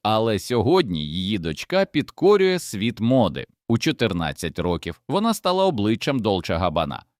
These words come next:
а сьогодні її обличчя прикрашає обкладинки провідних модних журналів. Вона не копіювала стиль матері, не носила її вбрання та не намагалася повторити її образ. Із самого початку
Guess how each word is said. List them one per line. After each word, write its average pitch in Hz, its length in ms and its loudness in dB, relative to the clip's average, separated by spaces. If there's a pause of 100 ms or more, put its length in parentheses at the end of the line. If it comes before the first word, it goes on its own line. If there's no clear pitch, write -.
(120)
а 139 160 6
сьогодні 87 580 -2 (260)
її 92 540 -2
обличчя 131 580 -2
прикрашає 170 840 0
обкладинки 120 680 0
провідних 80 680 -2
модних 80 500 -4
журналів. 107 640 -2 (300)
Вона 147 600 0
не 180 200 0
копіювала 175 760 2
стиль 139 340 -2
матері, 92 520 -2 (180)
не 160 200 0
носила 180 480 0
її 80 160 -2
вбрання 76 540 -4
та 131 140 0
не 127 140 0
намагалася 123 760 0
повторити 107 760 -2
її 95 560 -2
образ. 76 500 -2 (380)
Із 135 200 0
самого 120 520 0
початку 90 640 -4